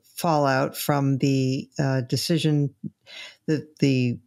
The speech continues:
Republican resistance to having a bipartisan commission to, uh, investigate the events of January sixth. So it was announced this week that there is going to be a select committee of the Congress, um,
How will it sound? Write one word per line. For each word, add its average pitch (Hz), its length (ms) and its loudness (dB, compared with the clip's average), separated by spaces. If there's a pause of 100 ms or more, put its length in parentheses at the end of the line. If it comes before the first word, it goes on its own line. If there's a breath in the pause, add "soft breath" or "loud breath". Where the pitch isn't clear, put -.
Republican 165 600 2
resistance 139 640 0
to - 120 -2
having 135 460 0
a 135 160 0
bipartisan 135 720 -2
commission 135 720 0 (420 loud breath)
to, 131 640 0
uh, 139 320 -2
investigate 139 800 0 (160)
the 139 140 4
events 139 340 0
of 120 100 -8
January 127 440 0
sixth. - 400 -6
So 147 520 0
it - 40 -2
was 139 140 0
announced 233 300 2
this 277 180 0
week 294 220 0
that 165 140 0
there 156 140 4
is 143 120 -2
going 147 280 0
to - 100 -6
be 131 300 0
a 135 100 0
select 131 460 -4
committee 151 640 -2 (440 loud breath)
of 143 160 -2
the 143 80 -2
Congress, 165 800 0 (140)
um, 139 360 0